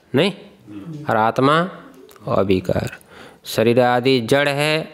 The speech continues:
आत्मा चेतन है, है कि नहीं? वो मिथ्या है, ये सत्य, यही है प्रतीक अर्थ। और वो, वो सबको प्रकाशित कर रहा हो और सबको आधार भी वही दे रहा है, ये सबको सत्ता भी वही दे रहा है। ये लेके तो धर्म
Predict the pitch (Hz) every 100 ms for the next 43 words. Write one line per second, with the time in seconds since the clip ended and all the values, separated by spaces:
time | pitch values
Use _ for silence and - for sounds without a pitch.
0 | - 98 - 104 104 101 113 - 127 123
1 | 123 123 127 - - _ _ - 110 -
2 | 147 101 92 - - - - _ 107 107
3 | 110 - 135 135 139 139 127 - 110 -
4 | 120 110 127 123 143 - 113 - 104 98
5 | 95 - 107 110 117 - _ _ - -
6 | 110 117 120 95 - - - - 104 104
7 | - 104 - 98 110 117 143 - 143 143
8 | 147 143 135 139 - _ _ - - -
9 | - - - - - - 117 107 - 131
10 | 131 - 92 95 107 127 135 135 139 147
11 | 143 139 135 165 117 - 113 - - 104
12 | - 123 135 135 139 147 147 139 127 123
13 | - 117 117 127 123 95 98 107 104